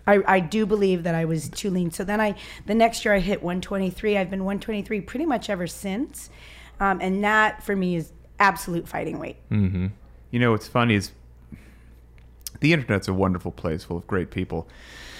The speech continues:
Speaker 3: And, you know, they might see, could be you, could be any athlete that's just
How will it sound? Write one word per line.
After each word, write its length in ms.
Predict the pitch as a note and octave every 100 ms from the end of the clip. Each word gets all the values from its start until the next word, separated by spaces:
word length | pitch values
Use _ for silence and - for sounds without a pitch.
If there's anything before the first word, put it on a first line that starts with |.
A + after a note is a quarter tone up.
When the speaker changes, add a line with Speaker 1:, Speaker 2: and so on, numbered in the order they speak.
| - - - - -
Speaker 3:
And, 200 | A2 A2
you 60 |
know, 100 | G#2+
they 120 | G#2+ A2+
might 220 | G#2+ G2+
see, 540 | - B2+ A2+ G#2 G2 - - - - - - - - - -
could 180 | - A#2+
be 100 | G2+
you, 420 | G2 A2 A2 G2 F2+
could 220 | B2 G2
be 420 | G2 F#2 F2+ A2+ -
any 260 | D3 C#3+
athlete 360 | A#2+ A2+ - G#2
that's 140 | G2+
just 300 | F#2+ G#2+ F#2+